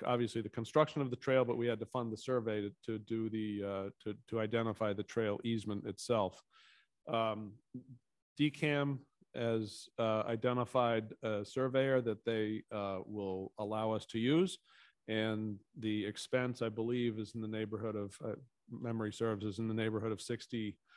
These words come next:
thousand dollars. Um, the N R T B, Natural Resources Trust of Bridgewater, has done some fundraising, um, and they continue to fundraise to offset the cost of that survey. They've asked the Community Preservation Committee to recommend,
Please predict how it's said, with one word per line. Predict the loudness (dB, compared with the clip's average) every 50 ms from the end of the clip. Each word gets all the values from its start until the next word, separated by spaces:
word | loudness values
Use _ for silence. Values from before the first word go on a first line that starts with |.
| -20 -20 -20 _ _ 2
thousand | 4 6 6 4 4 2 0
dollars. | 0 2 2 2 2 0 -2 -4 -6 -8 -12 -16 _ _ _ _ _ 0
Um, | 2 2 4 2 2 0 -2 -4 -6 -8 -12 -18 -18 _ -4
the | 0 2 4 4 4 2 2 0 -2 -6 _ _ _ _ _ 0
N | 2 6 6
R | 6 6
T | 6 4 4 4
B, | 4 6 6 6 6 4 2 0 -2 -4 -2
Natural | 0 2 2 4 4 4 4
Resources | 4 4 2 4 6 6 6 6 6 2 0 0
Trust | 2 4 4 4 4 4 0
of | -2 2
Bridgewater, | 4 4 4 4 4 6 6 6 6 4 4
has | 2 0 -2 -4
done | -4 -4 -4 -4 -4
some | -6 -10 -12 -6 -2
fundraising, | -2 0 2 2 4 4 4 2 2 2 0 0 -2 -4 _ -20 -20 -20 -20 _ _ _ -2
um, | 2 2 4 4 2 2 0 -2 -4 -4
and | -4 -4 -2
they | -4 -4
continue | -4 -6 -6 -2 2 2 4 4 4
to | 2
fundraise | 2 0 0 0 0 0 0 2 2 0 0 -2
to | -4
offset | -4 -2 -2 -2 -2 -2 -2 -2 -2 -4
the | -8
cost | -8 -4 -2 0 0 0 0 -2 -6 -10 -8 -6
of | -6 -6 -4 -4
that | -4 -4 -4 -4
survey. | -2 0 0 0 2 4 4 4 4 2 0 -2 _ -20 -20 -20 -20 _ _ -4
They've | -2 0 2
asked | 2 2 2 0 0 0
the | 0 0 0
Community | -2 -2 -2 -2 0 0 0
Preservation | 0 2 2 2 2 0 2 2 2 2 0 -2 -4
Committee | -4 -4 -2 -2 0 0 0 -2
to | -4 -4 -4
recommend, | -2 -2 -2 -2 -4 -4 -4 -2 -4 -4 -4 -6 -6 -8 -12